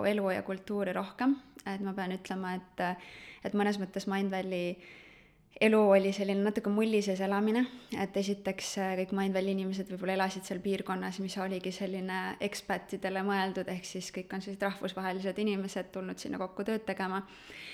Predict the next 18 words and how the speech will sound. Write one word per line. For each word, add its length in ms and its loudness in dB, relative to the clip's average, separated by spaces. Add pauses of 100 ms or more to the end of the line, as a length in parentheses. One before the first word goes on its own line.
(140)
Ja 260 -2
Mindvalley 480 4
ise 160 2 (240)
ilmselgelt 720 -2
juba 260 -2
ongi 400 -2
väga-väga 460 0
rahvusvaheline 560 -4
seltskond, 580 -2
et, 320 -8
äh, 320 -6
üle 160 -4
viiekümnest 480 -2
eri 180 0
riigist, 520 -4
äh, 340 -4
töötajaid 720 -2
ja 180 -2